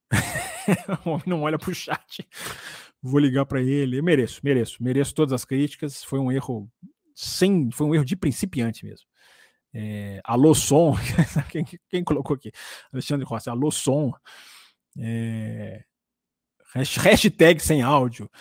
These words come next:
Um, dois, três, som. Eu mereço tudo. Sound off. Eu mereço tudo isso. Foi, foi, foi mal, galera.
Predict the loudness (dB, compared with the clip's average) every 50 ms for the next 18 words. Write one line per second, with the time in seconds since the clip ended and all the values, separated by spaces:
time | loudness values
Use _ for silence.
0 | -20 -20 -20 _ _ _ 4 4 6 6 8 8 8 8 6 4 0 0 0 0
1 | 0 2 2 4 4 4 4 4 4 2 0 -2 -2 0 0 0 0 0 0 0
2 | 2 2 2 2 2 2 0 0 -4 -8 -12 -8 -6 -4 -2 -2 -2 -2 -2 -2
3 | -4 -4 -4 -4 -8 -10 -14 -20 -20 _ _ _ _ _ _ _ _ _ -12 -10
4 | -10 -12 -14 -12 -10 -8 -8 -8 -6 -8 -8 -6 -8 -8 -10 -10 -10 -10 -12 -14